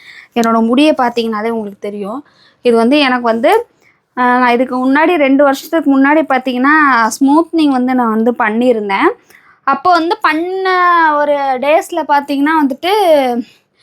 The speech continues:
ஆ, முடியெல்லாம் நல்லா தான் இருந்துச்சு. ரெண்டு வருஷம் முடி நல்லா இருந்துச்சு. அதுக்கப்புறம் இப்போ பார்த்தீங்கன்னா, முடி எனக்கு வந்து பயங்கரமா வந்து முடி கொட்டுது. ஆ, என்ன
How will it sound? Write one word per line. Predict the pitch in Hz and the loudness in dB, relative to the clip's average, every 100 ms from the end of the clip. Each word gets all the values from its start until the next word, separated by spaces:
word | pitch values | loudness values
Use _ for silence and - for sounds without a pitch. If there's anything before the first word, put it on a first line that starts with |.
| _ _ _ 254 | _ _ _ -2
ஆ, | 254 247 247 | 0 2 2
முடியெல்லாம் | 247 - 294 359 349 370 | 0 0 2 4 2 2
நல்லா | 311 294 311 | 2 2 2
தான் | 330 320 | 2 2
இருந்துச்சு. | 269 254 285 | 0 -4 -4
ரெண்டு | 254 | -2
வருஷம் | 262 269 349 | 0 0 0
முடி | 294 285 | 0 0
நல்லா | 277 247 | -2 0
இருந்துச்சு. | 240 233 | -2 -4
அதுக்கப்புறம் | - 247 269 254 330 320 | -4 -2 -2 -2 0 0
இப்போ | 254 247 | -2 -2
பார்த்தீங்கன்னா, | 247 247 262 302 | -2 -2 0 2
முடி | 269 254 302 | 2 0 0
எனக்கு | 285 247 233 | 0 -2 -2
வந்து | 277 220 | -2 0
பயங்கரமா | 214 214 254 320 359 349 277 302 | 0 2 4 4 4 2 4 4
வந்து | 311 254 277 | 4 2 2
முடி | 247 262 - | 2 -2 -2
கொட்டுது. | 233 220 262 220 269 427 - - - - _ | -4 0 -2 2 0 0 -6 -20 -20 -20 _
ஆ, | 269 262 | -2 0
என்ன | 262 294 | 2 2